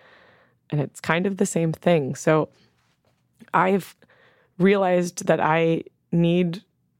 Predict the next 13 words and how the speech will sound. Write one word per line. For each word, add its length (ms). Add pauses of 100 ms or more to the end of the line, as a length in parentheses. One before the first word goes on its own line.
maintenance, 800
<laughs> 40
you 220
know, 400
I 160
need 540
restoration. 960 (880)
And 240
so 200
for 220
me, 480 (240)
uh, 220
it's 500